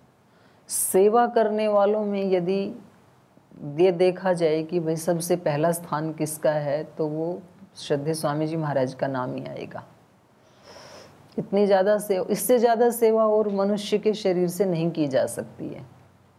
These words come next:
तो किस लिए करते हैं?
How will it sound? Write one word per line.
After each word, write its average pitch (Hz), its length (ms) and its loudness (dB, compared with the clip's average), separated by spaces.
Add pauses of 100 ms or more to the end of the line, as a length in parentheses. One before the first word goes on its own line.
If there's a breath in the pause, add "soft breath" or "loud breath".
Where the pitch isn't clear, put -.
(1400)
तो 175 60 -4
किस 214 300 -2
लिए 233 180 4
करते 190 420 0
हैं? 185 220 -8